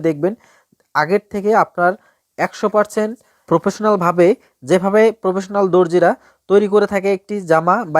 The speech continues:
একটি পোশাকের সাইড ফাড়া সেলাই করে থাকে, ঠিক সেমভাবে আপনি তাদের মতোই এই সাইড ফাড়াটা সেলাই করতে পারবেন। তো এখানে দেখুন আমি খুব সুন্দরভাবে সেলাইটা করে নিচ্ছি। এই সেলাইটা অবশ্যই সুন্দরভাবে আপনাদের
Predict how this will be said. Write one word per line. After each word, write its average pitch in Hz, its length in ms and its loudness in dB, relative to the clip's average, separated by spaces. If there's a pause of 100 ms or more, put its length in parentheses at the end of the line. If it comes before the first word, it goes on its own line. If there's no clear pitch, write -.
(100)
একটি 196 220 -8
পোশাকের 185 420 -4
সাইড 170 200 0
ফাড়া 185 200 -4
সেলাই 196 240 0
করে 180 160 2
থাকে, 170 200 -6 (420)
ঠিক 208 120 -4 (100)
সেমভাবে 202 460 0
আপনি 202 120 -10 (100)
তাদের 175 260 0
মতোই 190 260 -2 (360)
এই 185 100 2 (240)
সাইড 165 220 -2
ফাড়াটা 185 280 0
সেলাই 175 240 0
করতে 151 220 -6
পারবেন। 98 260 -6 (400)
তো 180 40 -4 (160)
এখানে 202 200 -2 (100)
দেখুন 202 240 -2
আমি 196 160 -4
খুব 208 100 -4 (120)
সুন্দরভাবে 185 520 0
সেলাইটা 180 360 0
করে 190 140 -2
নিচ্ছি। 185 260 -8 (420)
এই 160 180 -2
সেলাইটা 202 360 0
অবশ্যই 185 320 -2
সুন্দরভাবে 185 500 -2
আপনাদের 180 260 -8